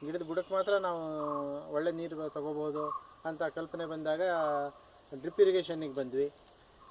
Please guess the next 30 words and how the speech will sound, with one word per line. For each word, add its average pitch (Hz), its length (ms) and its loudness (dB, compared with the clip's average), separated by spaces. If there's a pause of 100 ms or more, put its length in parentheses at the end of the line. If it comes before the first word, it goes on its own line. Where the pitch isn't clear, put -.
(180)
ಇವಾಗ 247 280 -2
ನಮ್ಮ 208 280 -4
ಮಲೆನಾಡು 220 320 0
ಭಾಗದಲ್ಲಿ 220 380 2
ಡ್ರಿಪ್ 196 260 -6
ಇರಿಗೇಷನ್ 208 500 0
ಬಂದು 202 340 0
ಮೂವತ್ತು, 190 720 0
ಇಪ್ಪತ್ತೈದು 185 500 0
ವರ್ಷ 175 160 -2
ಆಗಿರ್ಬೋದು, 165 480 0
ಮೂವತ್ತು 185 300 0
ವರ್ಷ 151 120 -4
ಆಗಿರ್ಬೋದು. 123 460 -2 (500)
ಆದ್ರೆ 180 240 2
ನೀರಾವರಿ 208 520 -2
ಆವಾಗ 185 480 2 (200)
ಡ್ರಿಪ್ 202 260 -2
ಇರಿಗೇಷನ್ 196 400 4
ಬರೋದಕ್ಕೂ 139 520 0
ಈಗ 214 440 -4 (120)
ಒಂದು 214 180 0
ಎರಡು, 185 280 4
ಮೂರು, 220 240 -4
ನಾಲ್ಕು 190 300 -2
ವರ್ಷಗಳ 180 240 -6
ಹಿಂದೆ 175 260 -4
ಡ್ರಿಪ್ 170 240 -8
ಇರಿಗೇಷನ್ 165 360 -6
ಬರೋದಕ್ಕೂ 135 500 -4